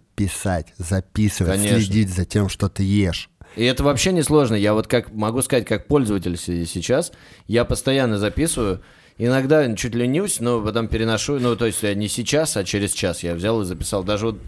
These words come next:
Speaker 2: даже если тебе нужно записать за целый день твоё питание, а это занимает, ну, у меня минут, ну, пять.
Speaker 1: Максимум. И то
Speaker 2: Пять
Speaker 1: большую часть
Speaker 2: минут.
Speaker 1: времени ты пытаешься вспомнить, что ты ел.
Speaker 2: Да, и это прям, это прям очень, мне кажется, э, перекликается с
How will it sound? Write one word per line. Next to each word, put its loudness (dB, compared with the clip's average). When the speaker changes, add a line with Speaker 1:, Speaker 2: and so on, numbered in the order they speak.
Speaker 2:
даже 2
если 0
тебе 0
нужно 2
записать 0
за 4
целый 4
день 0
твоё 0
питание, 0
а -2
это 0
занимает, 0
ну, -2
у -4
меня 0
минут, -2
ну, -2
пять. -2
Speaker 1:
Максимум. 0
И -2
то 4
Speaker 2:
Пять 6
Speaker 1:
большую 6
часть 4
Speaker 2:
минут. 2
Speaker 1:
времени 6
ты 2
пытаешься 2
вспомнить, 2
что 0
ты 0
ел. 0
Speaker 2:
Да, 0
и 4
это 4
прям, 0
это -2
прям 0
очень, 0
мне 2
кажется, 0
э, 2
перекликается 0
с -4